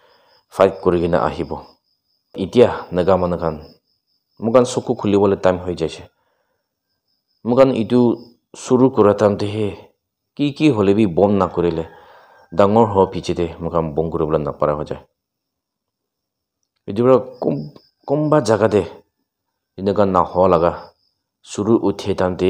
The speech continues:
মোক এইটো কাৰণে ফাইট কৰি কিনে এইটো কাৰণে আৰু নামাই দিব লগীয়া লগা টাইমতে আছে। বেছি মোক এইটো ক্ৰছ কৰি কিনে যাইছে। এতিয়া বন্ধ কৰিবলৈ নাপাৰে লগা বেছি জাগাতে হৈ যাইছে। হ'লে বি এতিয়া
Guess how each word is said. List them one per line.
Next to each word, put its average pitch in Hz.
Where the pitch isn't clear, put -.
মোক 82
এইটো 87
কাৰণে -
ফাইট 117
কৰি -
কিনে -
এইটো 87
কাৰণে 87
আৰু 98
নামাই 90
দিব 82
লগীয়া 82
লগা 78
টাইমতে 78
আছে। 65
বেছি 117
মোক 95
এইটো 85
ক্ৰছ 104
কৰি 95
কিনে 95
যাইছে। 82
এতিয়া 120
বন্ধ 113
কৰিবলৈ 113
নাপাৰে 95
লগা 92
বেছি 92
জাগাতে 90
হৈ 80
যাইছে। 78
হ'লে 110
বি 127
এতিয়া 117